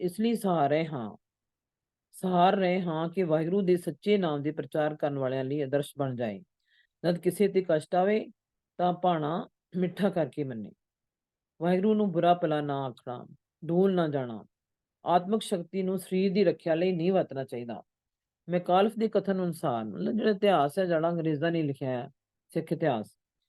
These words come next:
ਮੈਕਾਲਫ ਦੇ ਕਥਨ ਅਨੁਸਾਰ ਗੁਰੂ ਅਰਜਨ ਜੀ ਨੂੰ ਉਹਨਾਂ ਦੀ ਆਪਣੀ ਸ਼ਖਸੀਅਤ, ਗੁਰੂ ਗ੍ਰੰਥ ਸਾਹਿਬ ਦੀ ਪਵਿੱਤਰਤਾ ਕਾਇਮ ਰੱਖਣ ਲਈ, ਖੁਸਰੋ ਦਾ ਸੁਭਾਵ ਆਦਰ ਕਰਨ ਅਤੇ ਜਹਾਂਗੀਰ ਦੀ ਤੰਗ ਦਿਲੀ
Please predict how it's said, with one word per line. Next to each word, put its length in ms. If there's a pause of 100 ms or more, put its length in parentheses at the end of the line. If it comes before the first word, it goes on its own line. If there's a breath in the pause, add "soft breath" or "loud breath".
(280)
ਮੈਕਾਲਫ 400
ਦੇ 120
ਕਥਨ 260
ਅਨੁਸਾਰ 480
ਗੁਰੂ 160
ਅਰਜਨ 360
ਜੀ 160
ਨੂੰ 260
ਉਹਨਾਂ 300
ਦੀ 140
ਆਪਣੀ 300
ਸ਼ਖਸੀਅਤ, 560 (1040)
ਗੁਰੂ 140
ਗ੍ਰੰਥ 220
ਸਾਹਿਬ 240
ਦੀ 80
ਪਵਿੱਤਰਤਾ 520
ਕਾਇਮ 260
ਰੱਖਣ 280
ਲਈ, 240 (580)
ਖੁਸਰੋ 280
ਦਾ 140
ਸੁਭਾਵ 440
ਆਦਰ 300
ਕਰਨ 380 (560)
ਅਤੇ 200
ਜਹਾਂਗੀਰ 760
ਦੀ 140
ਤੰਗ 300
ਦਿਲੀ 500